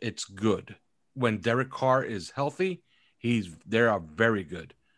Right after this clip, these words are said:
Josh Jacobs is a hell of a back. They have a great running game. They have a good offensive line.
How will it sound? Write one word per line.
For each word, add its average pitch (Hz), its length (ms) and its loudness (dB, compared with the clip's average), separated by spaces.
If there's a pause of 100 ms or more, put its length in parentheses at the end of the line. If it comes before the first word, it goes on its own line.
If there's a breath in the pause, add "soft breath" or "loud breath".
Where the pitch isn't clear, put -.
(560)
Josh 113 260 2
Jacobs 127 380 0
is 95 100 -10
a 101 60 -6
hell 110 220 -2
of 98 80 -6
a 98 60 -2
back. 123 320 0
They 104 80 -2
have 98 100 -2
a 92 60 -10
great 104 380 0
running 113 280 -2
game. 113 160 -4
They 104 60 -2
have 98 100 -4
a 95 60 -8
good 110 280 -2
offensive 107 520 -4
line. 113 440 -2